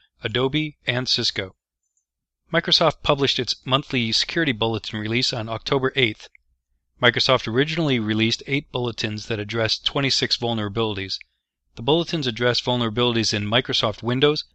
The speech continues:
Microsoft Internet Explorer, Microsoft Office Excel, Microsoft Office Word, Microsoft SharePoint Server, Microsoft dot net Framework,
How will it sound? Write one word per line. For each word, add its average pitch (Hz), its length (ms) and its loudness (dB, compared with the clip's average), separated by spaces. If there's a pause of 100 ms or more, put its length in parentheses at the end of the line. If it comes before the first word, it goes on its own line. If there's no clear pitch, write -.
(120)
Microsoft 117 540 -2
Internet 117 340 -2
Explorer, 151 560 0 (460)
Microsoft 117 500 0
Office 120 340 -2
Excel, 135 520 -2 (440)
Microsoft 120 560 0
Office 127 360 0
Word, 131 320 -2 (520)
Microsoft 123 520 0
SharePoint 131 560 2
Server, 139 480 2 (420)
Microsoft 120 580 2
dot 117 220 4
net 123 260 -4
Framework, 135 540 -2